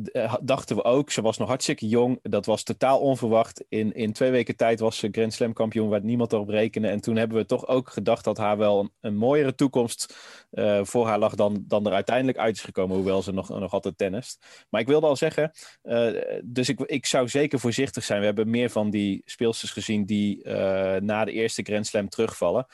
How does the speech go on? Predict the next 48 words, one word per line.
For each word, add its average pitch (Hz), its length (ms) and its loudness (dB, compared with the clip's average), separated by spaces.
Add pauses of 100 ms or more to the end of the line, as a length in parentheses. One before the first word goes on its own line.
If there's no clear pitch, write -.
(300)
Maar 107 120 -4
dit 139 160 0
is 135 60 -4
wel 147 140 4
een 135 60 0
ander 131 260 0
verhaal, 107 260 0
want 101 160 0
ze - 80 -8
is 120 280 -6 (240)
en 151 240 -2
pas 107 200 0
negentien, 139 680 0 (420)
en 160 380 0
de 127 140 -2
manier 127 300 2
waarop 117 300 2
ze - 140 -6
dat 104 200 0
toernooi 98 300 0
heeft 95 140 0
gewonnen, 98 380 -2
zonder 120 420 2 (380)
ook 117 160 -2
maar 120 140 0
één 143 240 0
set - 300 0
in 131 100 0
de 127 80 0
problemen 120 420 0
te 131 80 -2
komen, 123 340 2 (140)
amper 139 380 0
een 110 140 0
game 139 260 0
verloren, 120 500 2
driekwart 143 420 0
van, 123 200 -2
of 98 140 -8
zeventig 147 320 -2
procent 123 340 -6
van 113 180 -2
de 104 60 -2
service 120 380 -2
games 113 200 -2
van 117 120 -2
de 107 60 -2
tegenstander, 123 720 0